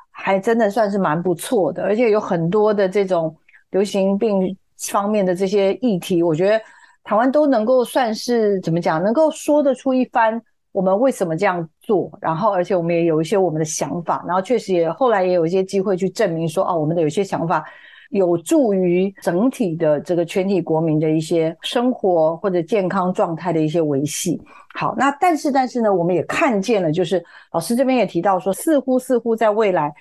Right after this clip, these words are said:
既然我们没有办法完全排除像类似像这样子的，不管是武汉肺炎，或者是甚至我刚刚还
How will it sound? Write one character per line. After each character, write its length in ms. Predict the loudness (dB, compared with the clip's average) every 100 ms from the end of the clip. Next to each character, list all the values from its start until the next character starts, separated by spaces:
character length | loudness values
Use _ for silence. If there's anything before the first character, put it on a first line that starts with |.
| -2
既 140 | 2
然 140 | 4 2
我 80 | 2
们 80 |
没 80 | 2
有 80 | 2
办 140 | 0
法 120 | -2 -2
完 240 | 0 2 2
全 260 | 0 -2 0
排 260 | 0 0
除 320 | 0 -2 -2 -2 -8 -20 -6
像 220 | 0 2
类 140 | 2
似 140 | 0 -2
像 200 | -2 0
这 80 | -2
样 120 | -2
子 100 | -2
的， 80 | -2
不 100 | 0
管 240 | 0 -2
是 320 | -2 -2 -2 -2 _ _ _
武 100 | -2
汉 160 | 0 2
肺 180 | 2 2
炎， 380 | 2 2 -2
或 340 | -2 2 2 2
者 180 | 0 0
是 340 | 0 0 0
甚 160 | 0 0
至 80 |
我 80 | 0
刚 160 | 0 0
刚 80 |
还 140 | 0